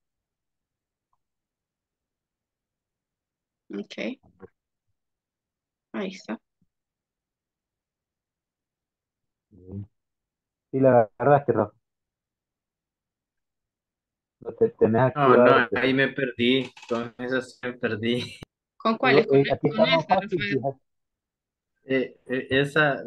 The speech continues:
Speaker 3: por ejemplo, la número dos, eh, ya la intenté armarla de tres maneras. Eh,
Speaker 1: Ujú.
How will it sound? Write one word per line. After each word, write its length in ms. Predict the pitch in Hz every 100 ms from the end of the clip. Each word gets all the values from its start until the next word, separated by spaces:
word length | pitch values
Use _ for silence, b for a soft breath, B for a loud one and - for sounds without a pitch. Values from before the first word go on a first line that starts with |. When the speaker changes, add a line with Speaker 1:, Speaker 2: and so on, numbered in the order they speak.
| 120
Speaker 3:
por 140 | 139 135
ejemplo, 300 | 147 156 180
la 100 | 160
número 400 | 156 156 165 156
dos, 400 | 165 233 247 _ -
eh, 40 | 131 120
ya 100 | 135
la 60 | 143
intenté 320 | 143 147 -
armarla 360 | 139 135 135 131
de 280 | 127 113 117 _ _ _
tres 420 | 131 127 131 - -
maneras. 720 | 117 120 147 117 107 104 _ _ - -
Eh, 480 | 107 104 104 104 202
Speaker 1:
Ujú. 120 | 247